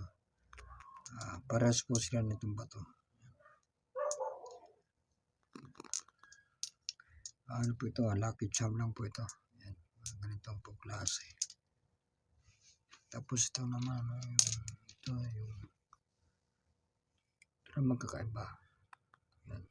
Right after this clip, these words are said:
Mga healing stone, o lucky charm. Ito naman, kakaiba rin naman ito. Yan, oh.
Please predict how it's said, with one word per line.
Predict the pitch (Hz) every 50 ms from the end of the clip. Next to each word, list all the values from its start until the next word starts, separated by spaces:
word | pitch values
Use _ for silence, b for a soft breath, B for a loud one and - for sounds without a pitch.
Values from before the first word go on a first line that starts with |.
| _ _ _ _ _ _ _ _ _ _ _ _ _ _ _ _ _ _ _ _ _ _ _ _ _ _ _ _ _ _ _ _ _ _ _ _ _ _ _ _ _ _ _ _ _ _ _ _ _ _ - - - _ _ _ - - - - - - - - - - - 120
Mga | 120 120 120 117
healing | 117 113 113 113 113 113 110 104
stone, | - - - 127 127 123 117 104 95 90 - - - 113 - 117 117 117 110
o | 107
lucky | 107 104 101 101 - - - -
charm. | - 120 117 107 107 - -
Ito | - 123 117
naman, | 123 120 120 123 131 -
kakaiba | - 113 - - 107 101 104 113
rin | - 117 107 110
naman | 110 110 110 110
ito. | 110 - - - - - - _ _ _ _ _ -
Yan, | - - -
oh. | -